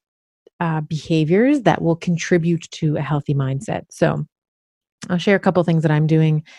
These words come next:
and some, c-, a couple things that are, um, backed up by lots and lots of science. So the first thing, in the morning, I would encourage you, if it is possible for you, to make your bed. So you wake up and make your bed.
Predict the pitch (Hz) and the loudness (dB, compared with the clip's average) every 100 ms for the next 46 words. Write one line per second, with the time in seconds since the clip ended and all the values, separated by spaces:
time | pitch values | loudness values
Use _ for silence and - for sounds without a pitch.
0 | - - 165 160 170 _ - 208 180 180 | -20 -6 -4 0 -2 _ -4 0 0 2
1 | 170 160 156 156 151 143 143 - _ _ | 0 2 0 0 0 -2 -6 -12 _ _
2 | - 170 147 143 151 170 165 156 160 165 | -2 0 0 -2 -6 -4 2 2 4 0
3 | - - 147 143 139 156 156 160 165 - | 0 0 0 2 -2 2 2 2 -2 -14
4 | - 165 151 139 151 - 160 - 160 147 | -6 -2 0 -2 -6 -8 -10 -8 -6 -6
5 | 95 190 - _ 190 180 - 339 - 170 | -8 -12 -16 _ -2 0 0 0 0 0
6 | 156 196 277 - - - _ 190 202 208 | 2 0 -2 -12 -20 -20 _ 0 2 2
7 | 156 147 156 233 - - 160 175 190 196 | 2 0 0 -2 -4 -2 0 2 0 -2
8 | - 220 208 156 143 170 - 165 165 190 | 0 0 2 0 0 0 0 -2 -2 -2
9 | 202 - 151 156 156 165 175 170 170 165 | -2 0 -2 0 -4 0 0 2 2 -2
10 | 165 220 269 160 147 - 156 156 175 214 | -2 0 0 0 -6 -6 -2 0 0 0
11 | 202 - _ - 160 151 - 160 156 165 | -2 -4 _ -4 -2 -2 -4 -2 -2 0
12 | 165 147 - 160 | 0 0 -2 -6